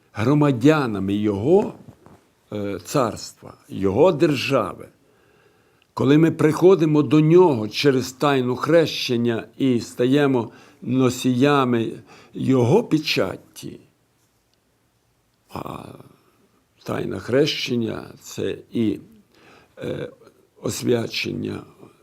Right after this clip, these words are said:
водою, і тим більше помазання, е, миром, е, носієм Духа Святого,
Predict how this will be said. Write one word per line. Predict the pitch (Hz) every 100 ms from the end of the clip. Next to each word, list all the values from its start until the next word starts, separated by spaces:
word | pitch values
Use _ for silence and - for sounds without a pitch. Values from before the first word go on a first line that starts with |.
| -
водою, | 104 107 104 165 - 92 - - _ _ _ _ _ _ -
і | 123 113
тим | 117 113
більше | 107 123 - 107
помазання, | 117 113 120 120 104 104 101 104 98 - _ -
е, | 107 110
миром, | 98 101 127 165 113 92 - _ _ _ _ _ _ _
е, | 104 110 110
носієм | 104 95 120 120 107
Духа | 104 120 160 120
Святого, | 101 - 104 - 107 110